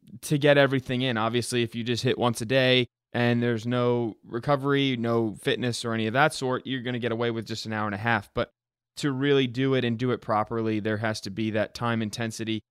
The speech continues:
that's being used. And, and we've talked about that all the time, that it's just, it's, it's, it's a lot. And, you know, if you have two kids that play tennis or three kids that play tennis, it's, it's even more.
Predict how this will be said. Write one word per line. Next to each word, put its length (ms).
that's 220
being 300
used. 500
And, 180
and 140
we've 160
talked 260
about 200
that 100
all 100
the 60
time, 300
that 80
it's 140
just, 180
it's, 320
it's, 180
it's 200
a 40
lot. 460
And, 420
you 80
know, 80
if 80
you 80
have 160
two 160
kids 220
that 100
play 160
tennis 320
or 80
three 180
kids 220
that 60
play 160
tennis, 340
it's, 180
it's 180
even 220
more. 380